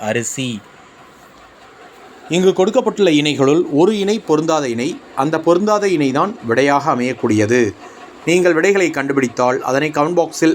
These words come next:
எழுதி அனுப்பலாம். உங்கள் விடைகளை சரிபார்த்து கொள்வதற்கு இறுதியாக விடைகள் கொடுக்கப்பட்டுள்ளன. அந்த விடைகளுடன் உங்கள் விடைகளை ஒப்பிட்டு பாருங்கள். இதுவரையில்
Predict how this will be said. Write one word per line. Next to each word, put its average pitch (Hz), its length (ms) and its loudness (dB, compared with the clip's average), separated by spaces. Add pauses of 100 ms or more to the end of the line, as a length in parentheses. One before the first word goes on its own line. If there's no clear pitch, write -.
(140)
எழுதி 147 240 0 (120)
அனுப்பலாம். 113 480 -2 (480)
உங்கள் 185 280 0 (180)
விடைகளை 185 380 0 (160)
சரிபார்த்து 170 540 -2
கொள்வதற்கு 120 480 0 (480)
இறுதியாக 170 480 2
விடைகள் 180 420 0
கொடுக்கப்பட்டுள்ளன. 117 640 -2 (600)
அந்த 156 280 0
விடைகளுடன் 151 580 2 (120)
உங்கள் 160 220 0
விடைகளை 151 360 0 (200)
ஒப்பிட்டு 170 380 0
பாருங்கள். 127 460 0 (2500)
இதுவரையில் 139 480 2